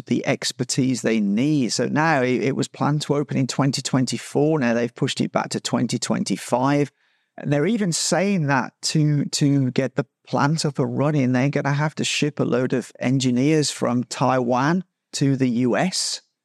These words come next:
because they just can't get the people. And as you mentioned, um, also recently, more and more top scientists and researchers are returning from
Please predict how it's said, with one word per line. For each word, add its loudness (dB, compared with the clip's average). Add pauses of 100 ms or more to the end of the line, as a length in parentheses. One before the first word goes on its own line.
because -2
they 0
just -4
can't -2 (100)
get -4
the -2
people. 0 (300)
And 0
as 0
you 2
mentioned, 0
um, -2 (160)
also -2 (300)
recently, 0
more 2
and 0
more 2 (240)
top -2
scientists 0
and -2
researchers 0
are 2
returning 0
from 0